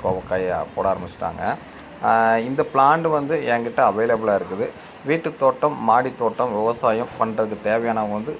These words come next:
தாராளமா என்னை தொடர்பு கொண்டு நீங்க எப்போ வேணாலும் வாங்கிக்கிடலாம். மேட்டூர்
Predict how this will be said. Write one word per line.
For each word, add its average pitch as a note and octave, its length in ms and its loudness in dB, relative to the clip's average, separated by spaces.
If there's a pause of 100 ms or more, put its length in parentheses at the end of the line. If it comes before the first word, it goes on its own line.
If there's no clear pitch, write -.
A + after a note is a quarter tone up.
தாராளமா A2 800 4
என்னை G2+ 280 -4
தொடர்பு G#2+ 360 0
கொண்டு A2 340 -4 (360)
நீங்க A2+ 200 -2
எப்போ B2 380 2
வேணாலும் A#2+ 300 2
வாங்கிக்கிடலாம். G2+ 500 -2 (360)
மேட்டூர் C#3+ 300 0